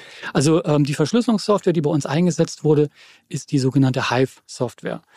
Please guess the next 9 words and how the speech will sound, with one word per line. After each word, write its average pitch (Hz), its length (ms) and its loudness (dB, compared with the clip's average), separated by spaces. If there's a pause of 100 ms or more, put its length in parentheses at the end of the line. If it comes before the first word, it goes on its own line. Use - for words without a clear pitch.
(180)
Da - 100 -10
gibt's 131 220 -6
also 135 200 -2
eine 131 260 0
Gruppe 202 540 2
von 143 400 -2
hochprofessionellen 143 1000 -2
Menschen, 165 420 2
die 147 300 2